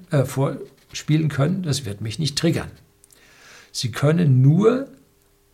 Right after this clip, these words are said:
mit Werbung und Marketing das bei Ihnen verstärken, was sowieso da ist. Wenn wir von whisky punkt de, dem Versender hochwertigen Whiskys an privaten Endkunden,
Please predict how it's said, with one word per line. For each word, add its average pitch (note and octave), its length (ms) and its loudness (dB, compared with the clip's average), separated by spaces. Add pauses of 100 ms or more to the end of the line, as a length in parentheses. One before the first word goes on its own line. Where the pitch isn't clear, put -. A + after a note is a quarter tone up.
mit A2+ 180 0
Werbung B2+ 380 -2
und C#3+ 120 2
Marketing C3 640 -2
das D#3 260 0
bei C#3 120 -4
Ihnen C#3 220 2
verstärken, B2+ 580 -6
was - 280 -2
sowieso E3 500 0
da B2 240 -8
ist. - 380 -6 (1700)
Wenn B2 160 0
wir D3+ 180 2
von C3 220 0
whisky C3 260 -2
punkt A#2+ 240 -4
de, B2 220 -4
dem D#3 100 -6
Versender B2 380 -2
hochwertigen A2+ 400 -2
Whiskys C3+ 320 -4
an B2 100 -4
privaten A2 400 -6
Endkunden, F3 600 -2